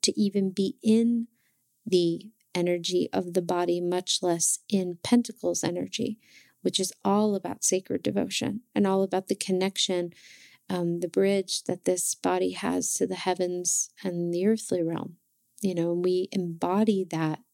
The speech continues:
bridge by having channels that, um, you know, connect to all kinds of different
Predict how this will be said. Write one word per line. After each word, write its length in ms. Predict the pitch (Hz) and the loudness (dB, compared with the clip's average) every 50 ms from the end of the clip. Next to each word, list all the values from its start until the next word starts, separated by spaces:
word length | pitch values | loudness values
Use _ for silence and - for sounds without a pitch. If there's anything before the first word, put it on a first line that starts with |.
| _ - | _ 2
bridge 480 | 214 233 262 247 202 190 190 - - - | 2 4 4 4 2 0 -4 -6 -4 -2
by 300 | 175 175 175 165 170 - - _ - - | -2 0 0 0 -2 -2 -8 _ -6 -2
having 360 | 160 165 165 170 170 180 190 | -2 0 0 0 -2 -2 -2
channels 600 | - - 330 339 277 185 - - - - - - - - - - - - - _ _ _ | 0 2 4 4 4 2 0 -4 -6 -6 -6 -8 -12 -16 -18 -18 -18 -20 -20 _ _ _
that, 360 | - 170 170 165 165 - - - _ _ _ - | 0 0 2 2 0 -2 -4 -10 _ _ _ -6
um, 460 | - 180 175 175 170 170 165 165 - - _ _ _ _ _ _ | -4 -2 -2 -2 -2 -2 -4 -6 -8 -14 _ _ _ _ _ _
you 100 | 196 175 | 0 2
know, 140 | 175 170 170 - | 2 0 0 -2
connect 640 | - 214 160 139 175 208 - _ - - - - _ - | 0 2 2 2 2 0 -6 _ -6 -6 -6 -4 _ -4
to 500 | - - 190 185 180 175 170 160 - - _ _ - _ _ _ _ _ _ _ _ _ _ | 0 2 2 2 2 2 0 -2 -2 -6 _ _ -20 _ _ _ _ _ _ _ _ _ _
all 160 | - 170 165 170 | 0 0 0 0
kinds 480 | - - - 175 185 175 175 170 - | -4 -6 -4 -2 -2 0 -2 0 0
of 200 | 175 170 175 185 - _ _ | 0 0 0 -4 -12 _ _
different 280 | - 233 - 226 202 | -2 0 2 2 0